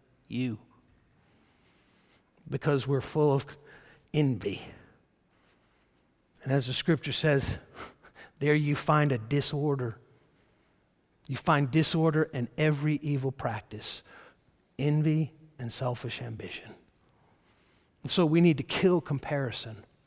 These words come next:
Here's the second thing, the way that we, we really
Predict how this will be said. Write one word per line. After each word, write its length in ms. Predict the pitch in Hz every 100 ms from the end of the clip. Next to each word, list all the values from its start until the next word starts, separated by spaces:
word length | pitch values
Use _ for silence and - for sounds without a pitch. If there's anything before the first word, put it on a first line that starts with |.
| _ _ _ _ _ _ _ _ _ _ _ -
Here's 180 | 170
the 60 | 143
second 380 | - 165 - 151
thing, 500 | - 143 143 147 139
the 80 | 139
way 220 | 147 151
that 120 | 139
we, 220 | 139 135 - - -
we 100 | 131
really 380 | 135 151 147 135